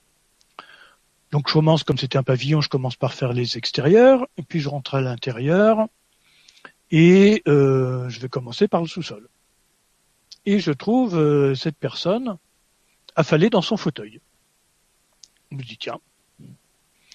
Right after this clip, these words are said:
au lieu de me suivre partout, cette fois-ci, euh, elle était, euh, dans son fauteuil complètement enfoncée. Bon, je vais nettoyer le sous-sol, et, euh, j'avais bien senti des présences,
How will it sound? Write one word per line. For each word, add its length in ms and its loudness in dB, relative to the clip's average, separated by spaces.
au 80 0
lieu 160 0
de 80 -12
me 80 -4
suivre 400 -6
partout, 500 -2
cette 180 -4
fois-ci, 540 0
euh, 460 -2
elle 160 0
était, 400 4
euh, 100 2
dans 140 -2
son 180 -8
fauteuil 380 -4
complètement 540 -10
enfoncée. 420 -12
Bon, 120 -18
je 200 -16
vais 100 0
nettoyer 380 -6
le 60 -10
sous-sol, 460 -4
et, 520 4
euh, 520 0
j'avais 300 0
bien 140 -4
senti 540 -4
des 140 -4
présences, 640 -8